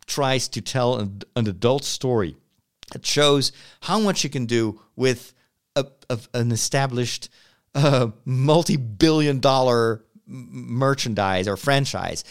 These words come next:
And, uh, and not merchandise, because they're, uh, <laughs> Andor is just one of those rare Star Wars incarnations that doesn't lend itself very well to the toy industry.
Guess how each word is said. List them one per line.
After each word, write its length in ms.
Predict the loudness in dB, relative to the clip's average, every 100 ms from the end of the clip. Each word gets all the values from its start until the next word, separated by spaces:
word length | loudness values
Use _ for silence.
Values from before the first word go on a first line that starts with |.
| -20 -12
And, 160 | -10
uh, 140 | -8 -8
and 400 | -6 -6 -10 -10
not 340 | -4 -2 -2 0
merchandise, 640 | 0 0 -2 -4 -6 -10
because 260 | -8 -4 0
they're, 180 | 0 0 -16 -10
uh, 100 | -10 -8 -14 -14 -14
<laughs> 380 | -16 -16 -2
Andor 320 | 0 4 4 4
is 140 | 0
just 160 | -4 -2
one 200 | 0 2
of 80 |
those 220 | 2 2 2
rare 500 | 2 4 4 2 0
Star 340 | 2 2 2
Wars 240 | 2 0
incarnations 680 | -2 -4 -2 0 -2 -2 -4
that 240 | -4 -4 -2
doesn't 340 | 0 0 -2
lend 220 | 0 0
itself 320 | 0 0 0 2
very 220 | -2 0
well 240 | 0 -2
to 200 | -2 -4
the 100 | -4
toy 300 | -6 -2 -2
industry. 540 | -2 -4 -8 -10 -14